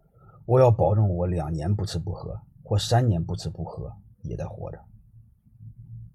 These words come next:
啊，所以我更想说一个，活着是第一的，其他都不重要。我为什么坚持让大家很本分的做企业？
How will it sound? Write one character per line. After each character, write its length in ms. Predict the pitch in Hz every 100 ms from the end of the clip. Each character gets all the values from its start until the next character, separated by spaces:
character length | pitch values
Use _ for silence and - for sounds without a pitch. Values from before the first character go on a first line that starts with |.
| - - - - - - - - - -
啊， 280 | 98 - - - - - - - -
所 200 | - 151
以 340 | 151 131 131 - -
我 140 | - 113
更 200 | 147 120
想 180 | 98 95
说 180 | 104
一 140 | 87 82
个， 180 | 82 - - - -
活 480 | - - 87 87 113
着 140 | 113 87
是 140 | -
第 140 | 82 73
一 140 | 67
的， 160 | - - -
其 220 | - - 104
他 180 | 78 -
都 200 | 107 104
不 100 | 80
重 180 | 52 -
要。 160 | - - - - - - _
我 100 | 131
为 140 | 170
什 100 | 151
么 180 | 131 123
坚 220 | 107 - 135
持 140 | 127
让 100 | 113
大 120 | 110
家 120 | 104
很 240 | 98 104 135 -
本 200 | 101 -
分 140 | 151
的 100 | 139 101
做 180 | 101 85
企 200 | - 69
业？ 180 | 69